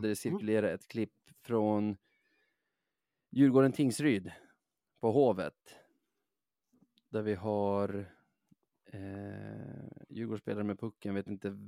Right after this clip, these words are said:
Speaker 1: vem det är, som Elias Gunnarsson, nummer fjorton i Tingsryd, är ute och
Speaker 2: Mhm.
Speaker 1: pokar mot.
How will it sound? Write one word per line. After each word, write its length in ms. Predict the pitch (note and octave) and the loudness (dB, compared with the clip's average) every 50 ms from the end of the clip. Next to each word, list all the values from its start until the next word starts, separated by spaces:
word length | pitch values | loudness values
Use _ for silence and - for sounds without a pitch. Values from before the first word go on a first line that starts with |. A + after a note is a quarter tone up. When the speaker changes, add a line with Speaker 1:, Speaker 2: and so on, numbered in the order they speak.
| G#2 A2 | -14 -6
Speaker 1:
vem 500 | A2+ A2 G#2+ G#2 G#2 G#2+ G#2 G#2+ G#2 G#2 | -4 -2 -2 -2 -4 -4 -4 -6 -6 -6
det 160 | G2+ G#2 G2+ - - _ _ _ _ | -6 -6 -8 -8 -12 _ _ _ _
är, 680 | - A2+ G#2+ G#2+ G#2 G#2 G#2 G#2 G#2 G#2 G#2 G2+ G2+ - _ _ _ _ _ _ _ _ _ _ _ _ | -6 -4 -2 -2 -2 -2 -2 -4 -4 -4 -4 -6 -8 -10 _ _ _ _ _ _ _ _ _ _ _ _
som 880 | - - - - - - A#2 A2+ A2 G#2+ G#2+ G#2+ G#2+ G#2+ G#2 G#2 G#2 - - | -18 -16 -14 -14 -6 -2 0 2 2 2 2 2 0 0 0 -2 -2 -4 -4
Elias 480 | - - A2+ A2 A2 A2+ A2+ G#2+ G2+ - | -6 -6 -6 -4 -2 0 -2 -2 -2 -6
Gunnarsson, 1080 | A#2 A2 G#2+ B2 C3 B2 A2+ G#2+ A2+ B2+ C3 A#2+ - - G2 E2 E2+ - - - - - _ _ _ _ _ _ _ _ _ _ _ - | -12 -4 0 2 2 2 2 2 0 0 -2 -4 -4 -6 -8 -8 -6 -8 -12 -12 -14 -18 _ _ _ _ _ _ _ _ _ _ _ -14
nummer 160 | A#2 G#2 G2+ | -12 -10 -10
fjorton 480 | - - G2+ G2+ G2+ - - G2 G2 F#2+ | -8 -8 -8 -8 -8 -8 -8 -8 -8 -8
i 40 | |
Tingsryd, 600 | - - A2 G2 F#2+ - - G2 G2 F#2+ F2+ E2+ - _ _ _ _ _ | -8 -8 -8 -8 -8 -8 -8 -8 -8 -8 -8 -10 -14 _ _ _ _ _
är 100 | - G#2+ | -8 -8
ute 120 | G#2 - | -6 -2
och 100 | B2 D3 | -2 -2
Speaker 2:
Mhm. 80 | C3 B2 | -2 0
Speaker 1:
pokar 360 | - A2 G2+ - - B2 G#2 | 0 -2 -2 0 -2 -4 -4
mot. 500 | G#2 G2 F#2 G2 G#2 - _ _ - _ | -2 -4 -4 -4 -6 -6 _ _ -20 _